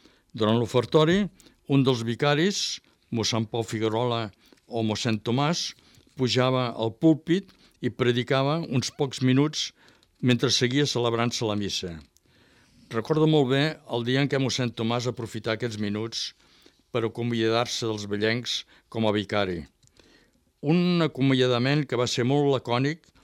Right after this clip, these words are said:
per la labor que havia fet per la ciutat i pels vellencs aquest home en uns bons anys d'apostolat i de crisis.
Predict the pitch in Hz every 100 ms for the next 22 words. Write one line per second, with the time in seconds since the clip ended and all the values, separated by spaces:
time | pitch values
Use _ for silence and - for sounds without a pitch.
0 | _ _ 113 117 123 113 120 135 131 123
1 | 117 110 120 113 - 110 104 - 104 -
2 | 110 120 - _ - - - _ - 113
3 | 117 107 107 107 117 110 107 107 107 104
4 | 117 135 - _ - _ 117 117 120 110
5 | 110 113 110 110 117 - 107 110 - -
6 | 104 110 - _ - _ 143 107 101 101
7 | 90 - 82 - -